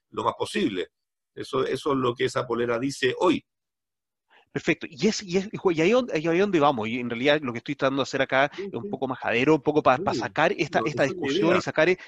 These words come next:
Speaker 2: y sa-, y sacar
Speaker 1: Esa es la
Speaker 2: esta,
Speaker 1: idea.
Speaker 2: esta, esta, este pensamiento y esta reflexión sobre qué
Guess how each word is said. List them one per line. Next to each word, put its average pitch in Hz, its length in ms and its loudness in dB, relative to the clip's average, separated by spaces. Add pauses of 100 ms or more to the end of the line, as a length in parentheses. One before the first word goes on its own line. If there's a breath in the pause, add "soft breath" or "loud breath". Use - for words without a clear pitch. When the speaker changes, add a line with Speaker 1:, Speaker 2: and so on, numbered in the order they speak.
(340 loud breath)
Speaker 2:
y 160 80 -4
sa-, 139 180 0
y 151 120 -4
sacar 151 280 2
Speaker 1:
Esa 175 40 4
es - 100 -12
la 156 160 6
Speaker 2:
esta, - 40 4
Speaker 1:
idea. 147 100 -6
Speaker 2:
esta, 147 180 0
esta, - 240 -2
este 151 220 -4
pensamiento 147 500 -2
y 143 60 -2
esta 139 140 -6
reflexión 170 580 -4
sobre 160 440 2 (800 loud breath)
qué 226 400 2